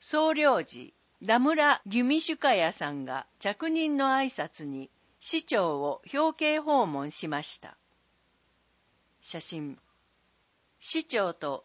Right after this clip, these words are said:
トルコ共和国総領事が小さい額のようなものを持って立っています。総領事は岩倉市の法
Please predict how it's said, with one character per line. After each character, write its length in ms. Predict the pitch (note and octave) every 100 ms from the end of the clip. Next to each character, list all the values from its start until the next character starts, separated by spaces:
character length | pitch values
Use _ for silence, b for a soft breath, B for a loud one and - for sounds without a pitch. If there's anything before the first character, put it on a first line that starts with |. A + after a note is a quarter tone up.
| -
ト 140 | G#3+
ル 100 | C4
コ 220 | D4 D4+ D4
共 260 | C#4+ C#4
和 140 | C4+ C4+
国 420 | E3+ - C#3 B2+
総 280 | - C#4 C#4+
領 260 | C#4+ C4+ F3+
事 180 | C3
が 220 | A#2+ B2+ - _ _ _ _ -
小 280 | C#4 D4
さ 220 | C#4 C#4 A3+
い 140 | C#3+
額 280 | F3 A3 C#4+
の 160 | C#4+
よ 160 | C#4+ D4
う 60 | A#3+
な 140 | E3
も 180 | E3+ F3
の 240 | G3 E3
を 40 | C#3
持 160 | E3
っ 60 | E3+
て 360 | _ A#2+ A2+ _ -
立 60 |
っ 80 | B3 _
て 120 | D3 C3+
い 120 | B2
ま 180 | A2+ -
す。 400 | - - _ _ _ _ _ _ _ _ _ _ _
総 320 | - D4 D4+
領 240 | D4 D4 G3+
事 180 | C#3 C3
は 220 | C3 - b b b
岩 240 | G3 C4+
倉 260 | - D4+ D4+
市 160 | - E3+
の 240 | C#3 -
法 160 | -